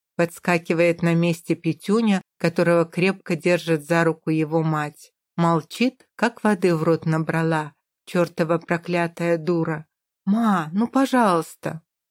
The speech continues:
"Петр Дмитриевич, погодите!" "Вот!" сует мне в руки аккуратно разглаженные деньги, сумму смешную. "Это на лекарства, и, пожалуйста, не перечьте", показывает ровные белые зубки.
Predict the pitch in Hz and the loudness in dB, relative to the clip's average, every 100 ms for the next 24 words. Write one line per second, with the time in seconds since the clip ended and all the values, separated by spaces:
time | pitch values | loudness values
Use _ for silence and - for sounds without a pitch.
0 | - 247 240 175 170 190 185 - 170 156 | 0 0 2 -4 -2 0 0 -2 -2 0
1 | 156 - - 214 247 262 202 180 - - | -2 -6 -4 0 2 0 0 -2 -4 -10
2 | 156 - _ _ _ 196 247 208 165 - | -12 -12 _ _ _ -2 2 2 0 -8
3 | _ _ - 175 165 165 - 170 156 160 | _ _ -2 0 2 0 0 0 2 0
4 | 202 - 170 175 180 180 185 175 170 151 | -2 -2 -2 0 0 0 0 0 0 0
5 | 165 175 170 170 170 170 156 170 160 147 | 0 0 0 0 0 0 0 0 0 -2
6 | 151 156 _ _ _ - 185 165 165 - | -6 -8 _ _ _ -4 0 2 0 -2
7 | 185 190 - 202 160 151 165 _ _ _ | -2 -2 -2 0 0 -2 -8 _ _ _
8 | - 180 190 190 214 226 - 262 - - | -6 -6 -2 0 2 0 0 0 0 -4
9 | - - 156 _ _ _ 185 185 170 180 | -10 -8 -8 _ _ _ -4 -4 -2 0
10 | 214 - - 180 190 196 202 175 170 - | 0 -2 -2 0 0 0 2 2 0 -6
11 | - 170 170 _ _ - - 185 170 175 | -8 -8 -8 _ _ -12 -2 0 0 2
12 | 170 170 170 175 165 165 170 160 170 165 | 2 2 2 0 2 2 0 2 2 2
13 | 165 151 156 147 - - 156 | 2 0 -4 -6 -10 -10 -10